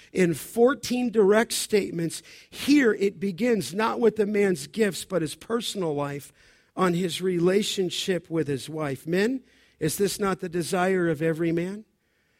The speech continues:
Is this not the standard for every man at G-, G C V?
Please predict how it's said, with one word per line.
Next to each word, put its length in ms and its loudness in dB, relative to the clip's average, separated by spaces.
Is 300 4
this 300 4
not 380 -2
the 140 -4
standard 640 0
for 180 -6
every 380 -2
man 300 2
at 140 -4
G-, 260 -14
G 240 -10
C 240 -8
V? 380 -6